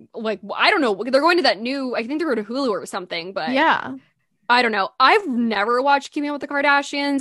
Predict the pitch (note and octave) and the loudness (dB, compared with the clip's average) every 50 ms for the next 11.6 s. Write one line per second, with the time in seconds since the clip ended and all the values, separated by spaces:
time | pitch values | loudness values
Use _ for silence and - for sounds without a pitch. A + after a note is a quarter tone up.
0 | - - C4 C#4 D4 - D4+ C4 D4+ C4+ C#4+ C#4+ C4+ - C4 B3+ - - - - | 2 4 6 6 6 4 2 0 2 4 4 4 4 2 -2 -4 -4 -8 -8 -6
1 | - A#3 A3 G#3+ G3+ G3+ G#3 E3+ G#3 - G3 - - G#3+ G#3 G3+ G3 G#3 F#3+ F#3 | -4 -2 0 0 0 0 0 -2 -4 -6 -8 -6 -4 -4 -4 -4 -6 -8 -8 -8
2 | F#3 _ - - G#3 G3+ - G#3+ G#3 G3 G3 F#3+ G3 G3+ G#3 A3+ A3+ A3 A3 A3+ | -8 _ -10 -10 -8 -6 -6 -6 -6 -6 -6 -4 -4 -4 -2 0 0 0 0 0
3 | A#3 A3+ A3+ A3 - - - - - - - - _ - A3 A3 G#3+ G#3 G3+ G3 | 0 -2 -2 -4 -8 -14 -20 -20 -20 -20 -20 -20 _ -2 0 2 4 4 4 4
4 | F#3+ F#3 - - - - _ _ _ _ _ _ - G3+ A3 B3 A#3 A3+ - G#3 | 2 -2 -12 -18 -20 -20 _ _ _ _ _ _ -12 -6 0 2 2 2 2 -2
5 | F#3 - - A#3+ A#3 A3 A#3+ G#3+ G3+ G3+ G3+ G3 - G#3 G3 G#3 F#3+ G3 F#3 - | -6 -4 -6 -8 -6 -6 -8 -8 -6 -6 -8 -8 -8 -6 -6 -6 -6 -8 -10 -10
6 | - G3 F#3+ - - - - - - A3+ A3+ A3+ - C4+ B3 A#3+ A#3+ A#3+ A#3 - | -10 -10 -10 -8 -10 -10 -10 -10 -12 -12 -12 -10 -6 -4 -2 0 0 0 0 -2
7 | C4+ A#3+ A#3+ A3 - A3+ G#3 G3 F#3 - _ G#3+ G#3 G3+ G3+ F#3+ - - A#3 A3+ | -6 -6 -6 -6 -6 -4 -4 -4 -6 -8 _ -8 -6 -4 -4 -6 -6 -6 -6 -6
8 | G#3+ G3+ G#3+ G3+ G3 G3+ G3 F#3+ F3+ E3+ G3 A3 - _ _ _ _ _ _ _ | -2 -2 -2 -2 -2 -4 -6 -6 -6 -6 -6 -8 -12 _ _ _ _ _ _ _
9 | _ G#3 G3+ G3 F#3+ F#3 F3+ - _ _ _ _ _ _ _ _ _ _ _ - | _ -8 -8 -6 -8 -8 -12 -14 _ _ _ _ _ _ _ _ _ _ _ -2
10 | G#3+ G3+ G3 G#3 G#3 - - G3+ G#3 G3+ - A3 G#3+ - - - A3 A3 A3 A3 | -2 -2 -2 -4 -8 -10 -8 -10 -8 -4 -4 -4 -4 -4 -4 -2 -2 0 0 -2
11 | G#3 - A3+ A3 A3+ A3+ A#3+ A#3 A#3 A#3+ B3 A3+ | -2 -4 -4 -4 -2 -2 -2 -2 0 -2 -4 -6